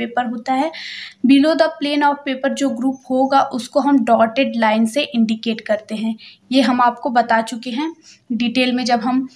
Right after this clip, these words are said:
flying wedge projection बता रहे थे। तो dotted line से सीएच थ्री आपको दिख रहा होगा। अब जो below the plane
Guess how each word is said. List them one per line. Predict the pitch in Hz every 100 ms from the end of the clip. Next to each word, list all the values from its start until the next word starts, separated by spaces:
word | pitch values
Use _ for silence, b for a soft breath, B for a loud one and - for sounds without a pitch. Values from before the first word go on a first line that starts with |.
| B _ _ _ _ _ _
flying | 262 240 247
wedge | 240 262 -
projection | 247 240 226 285 330 302
बता | 233 214 202
रहे | 190 196
थे। | 214
तो | 233 285
dotted | 240 240 233 285 254
line | 240 233
से | 233 -
सीएच | - - 320 - 277 - -
थ्री | 294 311 - _
आपको | 233 226 -
दिख | 262 262 -
रहा | 254
होगा। | 247 254 294 339 B B B B 254
अब | 220
जो | 294 285
below | 254 269 330
the | 320
plane | 320 285 302